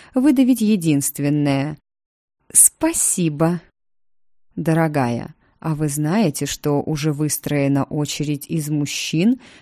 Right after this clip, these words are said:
жаждущих с вами потанцевать?»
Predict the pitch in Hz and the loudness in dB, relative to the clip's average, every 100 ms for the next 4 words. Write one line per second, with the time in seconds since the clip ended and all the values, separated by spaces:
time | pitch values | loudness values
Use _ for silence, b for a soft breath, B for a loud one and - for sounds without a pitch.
0 | B 156 151 139 131 143 139 - 143 - | B -2 0 0 -2 -6 -6 -6 -2 -2
1 | 143 143 139 143 143 - 170 160 151 139 | 0 0 0 0 -2 -4 -6 -2 -4 -2
2 | - 147 131 120 - - | -2 -2 -4 -6 -8 -14